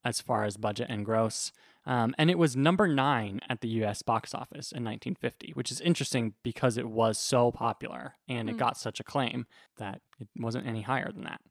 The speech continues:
Speaker 1: So the origins of this story are pretty messy, as you might imagine, because it
Speaker 2: I'm
Speaker 1: is a
Speaker 2: sure.
Speaker 1: messy story.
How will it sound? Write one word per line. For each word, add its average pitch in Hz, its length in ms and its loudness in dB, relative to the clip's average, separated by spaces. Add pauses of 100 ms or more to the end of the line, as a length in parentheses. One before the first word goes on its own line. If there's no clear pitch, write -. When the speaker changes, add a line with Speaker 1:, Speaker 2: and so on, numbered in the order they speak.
(140)
Speaker 1:
So 185 300 8
the 180 100 2
origins 208 460 4
of 135 180 2
this 135 180 4
story 127 400 2
are 117 120 2
pretty 180 340 -2
messy, 135 580 0
as 113 200 -4
you 113 100 -2
might 104 240 -4
imagine, 110 460 -4
because 117 360 -6
it 110 100 -2
Speaker 2:
I'm 127 80 2
Speaker 1:
is 110 100 -2
a 113 80 -2
Speaker 2:
sure. 294 360 -2
Speaker 1:
messy 113 260 0
story. 123 440 -2